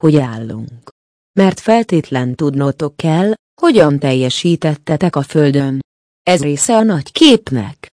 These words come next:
Ez a minden emberi lényben alapvetően ott rejtező, előletek azonban teljes mértékben elfedett átható tudás, a föld fény egyensúlyáról szól. Arra kértünk benneteket, hogy őrizzétek a fényt,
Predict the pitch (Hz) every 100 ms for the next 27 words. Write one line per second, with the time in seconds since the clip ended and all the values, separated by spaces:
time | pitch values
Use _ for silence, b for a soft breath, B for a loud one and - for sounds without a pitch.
0 | _ _ _ 190 175 175 220 220 185 190
1 | 240 233 165 147 143 135 131 131 151 139
2 | 131 - 131 127 143 135 139 147 139 -
3 | 160 143 113 147 135 143 143 139 _ -
4 | 156 147 147 147 147 175 160 147 147 143
5 | 139 127 214 247 247 208 - 143 131 -
6 | 139 120 131 131 - 135 - 143 139 -
7 | 226 220 190 131 123 151 165 165 156 139
8 | 131 - - _ _ 143 - 233 226 202
9 | - 170 165 - 165 131 120 - 127 123
10 | 123 127 131 127 - 135 123 123 - _
11 | _ _ - 202 147 135 - 131 127 -
12 | 139 147 147 170 170 170 131 123 147 139
13 | - - _ - 311 320 202 180 160 147
14 | 165 175 190 - 135 175 165 147